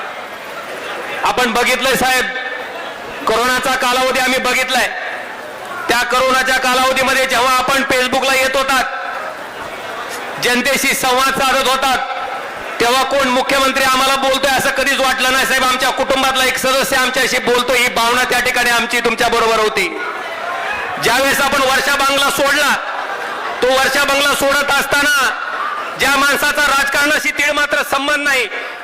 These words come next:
अशा सर्वसामान्य माझ्या माता भगिनीच्या डोळ्यामध्ये सुद्धा, साहेब, अश्रू होते, आसू होते. आणि त्या आसवाची किंमत ही जनता त्या ठिकाणी जेव्हा कधी सार्वत्रिक निवडणुकीमध्ये संधी मिळेल,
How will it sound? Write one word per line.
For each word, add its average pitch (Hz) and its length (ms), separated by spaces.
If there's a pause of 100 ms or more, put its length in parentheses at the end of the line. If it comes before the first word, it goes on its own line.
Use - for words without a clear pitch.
अशा 247 320
सर्वसामान्य 277 760
माझ्या 277 300
माता 269 300
भगिनीच्या 269 420
डोळ्यामध्ये 262 520
सुद्धा, 262 240
साहेब, 262 240 (220)
अश्रू 302 240
होते, 269 320
आसू 240 440
होते. 226 560 (260)
आणि 226 180
त्या 269 200
आसवाची 269 540
किंमत 269 560 (380)
ही 240 140
जनता 269 440
त्या 277 180
ठिकाणी 262 360
जेव्हा 254 400
कधी 269 540
सार्वत्रिक 254 540
निवडणुकीमध्ये 254 640
संधी 240 340
मिळेल, 240 320